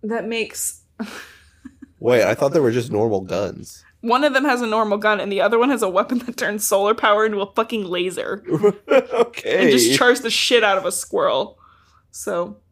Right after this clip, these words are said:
Speaker 1: I
Speaker 2: They
Speaker 1: think
Speaker 2: don't
Speaker 1: that
Speaker 2: show that in the movie.
Speaker 1: No, they, they
Speaker 2: They
Speaker 1: don't
Speaker 2: just
Speaker 1: show this whole scene in the movie.
Speaker 2: They don't. Yeah, oh, they don't.
Speaker 1: No, <laughs> none of this happens.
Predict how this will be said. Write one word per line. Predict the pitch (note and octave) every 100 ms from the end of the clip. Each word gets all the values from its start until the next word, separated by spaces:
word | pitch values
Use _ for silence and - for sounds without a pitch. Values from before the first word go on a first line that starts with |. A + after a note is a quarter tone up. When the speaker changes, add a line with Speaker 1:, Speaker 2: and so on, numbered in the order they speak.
| _ _ _ _ _ _ _ -
Speaker 1:
I |
Speaker 2:
They | -
Speaker 1:
think | C#3+
Speaker 2:
don't | F3
Speaker 1:
that |
Speaker 2:
show | C3+ A2+
that | F#2+ B2+
in | A2+
the |
movie. | F#2 D2+ F2+ A2 C3
Speaker 1:
No, | A3 - C4+ C4
they, | C#4
they | G#3
Speaker 2:
They | A#4
Speaker 1:
don't | G#4+
Speaker 2:
just | A#4+
Speaker 1:
show | G#4+
this | B4+ A#4+
whole | A4
scene | A#4+ - G4+ D5+
in | C#4+
the | A3
movie. | G3 F3+ F3+
Speaker 2:
They | A#2+
don't. | B2 G#2+ -
Yeah, | F#2+ G#2+ B2+
oh, | D3 A3+
they | G#2+
don't. | F#2+ B2 F#3+ G4+ C4
Speaker 1:
No, | D4 D#4+ D4+ D4
<laughs> | D4
none | C#4 C4+ D#4+
of |
this | G#4 F#4+
happens. | D#4 E4 G4 A3 G3 A3 A#3+